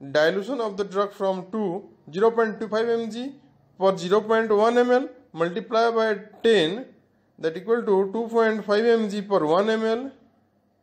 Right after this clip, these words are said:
If again we multiply with ten, twenty-five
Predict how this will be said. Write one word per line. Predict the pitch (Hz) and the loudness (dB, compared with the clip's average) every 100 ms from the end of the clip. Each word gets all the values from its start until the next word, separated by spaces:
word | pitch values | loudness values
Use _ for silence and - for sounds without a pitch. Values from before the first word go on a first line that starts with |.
| _ _ _ _ 175 | _ _ _ _ -4
If | 220 226 233 | -2 -2 -2
again | 165 190 262 | 0 2 4
we | 247 | 4
multiply | 233 208 208 196 202 196 | 4 2 0 0 4 4
with | 185 185 - | 2 -2 -4
ten, | 185 165 143 196 - _ | -2 -2 -4 -8 -16 _
twenty-five | 170 165 214 247 247 | -4 -4 -2 0 2